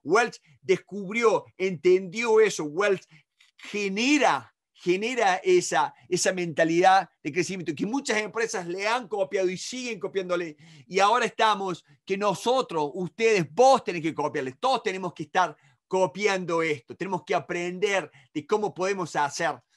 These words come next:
eh, eh, mejor y mejor. Esto es una gran historia, una, una historia de crecimiento. ¿Por qué? Porque este C E O, ¿no es cierto?, tenía una mentalidad de crecimiento que hasta,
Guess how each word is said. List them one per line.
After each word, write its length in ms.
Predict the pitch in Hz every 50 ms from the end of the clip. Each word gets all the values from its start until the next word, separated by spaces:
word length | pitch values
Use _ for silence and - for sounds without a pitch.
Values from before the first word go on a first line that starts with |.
| _ _ _ _ _
eh, 240 | _ 160 165 165 147 -
eh, 260 | 151 147 151 147 - _
mejor 500 | - 139 151 165 151 151 - 185 180 180
y 40 | 165
mejor. 380 | 160 147 139 - 139 110 - _ 123
Esto 180 | _ _ -
es 40 | 165
una 180 | 220 214 202 190
gran 260 | 175 214 233 254 262
historia, 640 | 254 226 - - _ 220 214 214 214 202 196 196
una, 240 | 185 175 180 180 190
una 140 | 202 202 190
historia 500 | 180 - - 214 214 208 202 185 160 - _ _ - _
de 120 | - 156 139
crecimiento. 920 | 185 180 156 - 185 180 185 196 208 190 147 202 185 151 - - _ _ _
¿Por 180 | - 156 147 -
qué? 180 | 180 208 208 190
Porque 220 | 170 160 135 170
este 160 | 139 135 160
C 380 | 143 - - - 226 226 220 214
E 60 | 208
O, 300 | 190 180 170 170 - _ _ _ _ _ _ _
¿no 60 | 135
es 40 | 147
cierto?, 460 | 175 175 147 - 165 156 151 147 - _ _ _ _ _ _ _ _ _ _ _ _ _ _ _ _ _
tenía 220 | 175 180 190 196
una 100 | 190 180
mentalidad 520 | 170 160 151 131 - 156 156 160 175 175
de 100 | 175 170
crecimiento 580 | 160 170 151 - 160 160 165 170 160 131 165 147
que 100 | - 156
hasta, 340 | 151 - 175 - - -